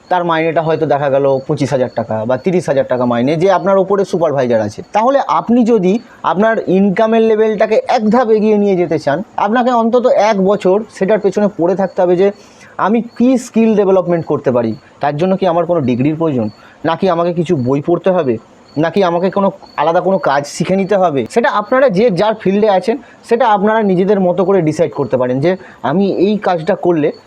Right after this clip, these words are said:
তাহলে আমার ইনকামটা একটুখানি বেড়ে যাবে। হ্যাঁ, তার জন্য হয়তো একটু ফাইট মারতে হবে, একটু বেশি কাজ করতে হবে, মানে কাজের পরে এসে হয়তো পড়াশোনা করতে হতে পারে বা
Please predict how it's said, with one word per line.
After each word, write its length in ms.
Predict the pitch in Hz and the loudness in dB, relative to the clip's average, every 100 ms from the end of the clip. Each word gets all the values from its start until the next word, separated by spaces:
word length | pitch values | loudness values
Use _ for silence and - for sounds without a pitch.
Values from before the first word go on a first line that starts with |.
| - - | -20 -8
তাহলে 360 | 175 208 233 - - | -2 0 0 -2 -4
আমার 260 | 175 262 | 0 2
ইনকামটা 440 | 254 247 247 214 254 | 2 0 0 0 0
একটুখানি 420 | 240 247 277 233 185 | -2 -2 0 0 0
বেড়ে 200 | 139 113 | 0 -2
যাবে। 160 | 107 - | -4 -4
হ্যাঁ, 200 | 277 320 | -2 -2
তার 220 | 208 220 | -2 0
জন্য 200 | 262 262 | 2 2
হয়তো 300 | 240 247 262 | 2 0 0
একটু 220 | 254 269 | 0 -2
ফাইট 320 | - 226 240 | -2 0 0
মারতে 300 | 226 214 190 | 2 0 0
হবে, 280 | 185 147 113 113 - - | 0 0 -2 -6 -20 -4
একটু 220 | 226 220 220 | -2 0 0
বেশি 300 | 233 233 254 | 0 0 0
কাজ 240 | 233 220 | 0 0
করতে 240 | 220 220 | -4 0
হবে, 240 | 220 208 220 | 0 2 2
মানে 300 | 202 202 202 | 2 0 -2
কাজের 300 | 208 185 196 | -2 0 0
পরে 280 | 202 185 185 | 0 0 0
এসে 180 | 180 | 0
হয়তো 240 | 180 175 165 | 0 0 0
পড়াশোনা 380 | 147 147 151 147 | 0 0 -2 -4
করতে 240 | 131 135 | -4 -4
হতে 180 | 127 123 | -2 0
পারে 240 | 123 120 - | 0 -2 -4
বা 460 | 139 160 156 151 | 0 2 2 2